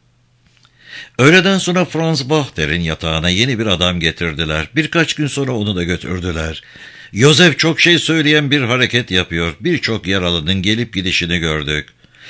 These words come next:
Çoğu zaman yatak başlarında hastaların akrabaları oturuyor. Usul usul çekinerek ağlıyor, konuşuyorlar.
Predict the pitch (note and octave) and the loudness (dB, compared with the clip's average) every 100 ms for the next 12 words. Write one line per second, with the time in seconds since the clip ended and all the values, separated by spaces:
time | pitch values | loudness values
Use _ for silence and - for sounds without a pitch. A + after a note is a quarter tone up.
0 | - - - G3+ G#3+ F3+ F3 F3 D3+ D3 | -18 -2 2 4 2 2 2 2 2 2
1 | E3 A2 F#2 F2 E2 D#2 F#2 G#2+ - B2+ | -2 0 0 0 0 -2 -2 -2 -4 -4
2 | B2 C3 A#2 A2+ A2+ G#2+ G#2 F2 F#2 F#2+ | -4 -4 -4 -4 -2 0 0 0 0 0
3 | E2 F2+ D#2+ D#2+ D#2 C#2+ - - G3 F3 | -2 -4 -2 -2 -2 -6 -16 -6 -4 -2
4 | E3+ F#2 - D#2+ - C3 A#2+ B2+ A#2 D#2+ | -2 -2 -4 -6 -2 -2 -2 -2 0 0
5 | D#2 G2 C3 A#2 G#2+ G#2 G#2+ F#2+ F2+ F2 | -2 -2 0 0 0 -2 -2 -4 -4 -2
6 | F2 F2 D#2 D2 D2+ D2 | -2 -2 -2 -2 -2 -4